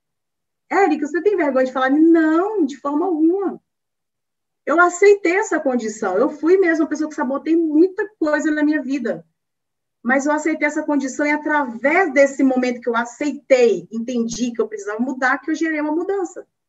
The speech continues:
tá? A partir disso aqui, ó. Mudança de mentalidade. E o desenvolvimento pessoal vai permitir você identificar, aceitar, ressignificar e mudar, tá bom? Opa, deixa eu voltar de novo.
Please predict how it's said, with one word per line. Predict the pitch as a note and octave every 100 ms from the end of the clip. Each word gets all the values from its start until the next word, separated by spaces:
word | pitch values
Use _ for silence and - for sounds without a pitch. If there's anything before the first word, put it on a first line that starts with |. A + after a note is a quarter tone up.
| _
tá? | - A3
A | D#4+
partir | A3 G3+ A#3
disso | A3+
aqui, | G3+ - -
ó. | E3+ D#3+ D#3+ _ _ _ _ _ _ _ _ _ _ _
Mudança | G#3+ G3 G#3+ A#3+
de | B3+ C#4
mentalidade. | C#4 C#4 D4+ E4 C4 A3 - - _ _ _ _ _ A#3+
E |
o | C#4
desenvolvimento | B3 C4+ C#4+ C4+ C4+ C#4
pessoal | C4 C4 A#3+
vai | C4
permitir | - C#4 C#4 - C4
você | A#3+ B3+ - G3+ E3 - _ _ _
identificar, | A3+ F3 E4+ G#4+ - C#4+ C#4+ A#3+ A#3+ _ -
aceitar, | A#3 B3+ - A#3 A3+ G#3 G3+ _ _
ressignificar | A3+ C#4+ C#4+ A3+ A#3 A#3 - A#3 A3+ - _
e | A#3 A#3+
mudar, | B3 A#3+ D#3 - _ _
tá | E3+
bom? | F#3 C#4 D#4+ _ _ -
Opa, | - E3
deixa | E3 F#3+
eu |
voltar | F#3+ F#3
de | F3
novo. | G3 D#3+